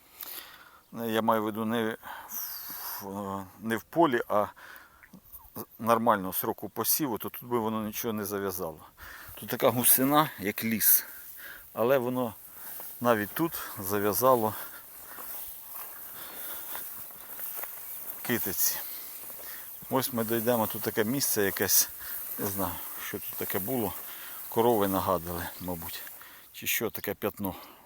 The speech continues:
Бачите, як воно вирізняється. Ну, це будемо рахувати, якщо посіяти з добривом.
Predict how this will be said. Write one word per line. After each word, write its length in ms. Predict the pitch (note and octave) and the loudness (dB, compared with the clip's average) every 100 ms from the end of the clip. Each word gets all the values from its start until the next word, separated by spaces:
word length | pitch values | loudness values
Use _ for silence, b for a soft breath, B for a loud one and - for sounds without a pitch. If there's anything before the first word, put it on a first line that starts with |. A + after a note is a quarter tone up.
| B | B
Бачите, 400 | B2 A#2+ - F2+ | 0 2 2 0
як 160 | - | 0
воно 180 | F#2+ F2 | 0 0
вирізняється. 840 | F2 F#2 F2+ F2+ E2+ D2+ - - - - - B B B B B B B - - | 2 0 0 0 -2 -2 -4 -6 -6 -18 -20 B B B B B B B -12 0
Ну, 260 | D3+ F#3+ | 2 4
це 320 | - B2 C#3 C3 - | 4 4 4 2 -2
будемо 360 | A#2+ A#2 A#2 | 2 4 6
рахувати, 500 | A2 - A#2+ C3+ - | 4 4 6 6 6
якщо 240 | G2 - G#2 | 2 2 -2
посіяти 540 | - - G#2+ F#2+ F#2 | 0 2 2 0 -2
з 80 | F#2 | -4
добривом. 540 | F2 E2+ D2+ D#2+ - | -2 -4 -4 -12 -12